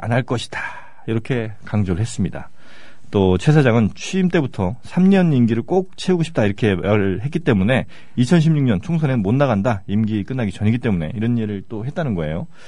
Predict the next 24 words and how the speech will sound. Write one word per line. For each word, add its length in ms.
그러니까 80
정치는 640
한마디로 380
자기 720
분야가 260
이제 180
아니다, 400
이제 120
이런 160
얘기를 120
한 100
건데, 340
그래서 260
기자들이 420
물었죠. 440
"이천십이 500
년 140
총선은 400
왜 140
나가셨어요?" 640
이렇게 200
물으니까 540
최연애 520
사장이 540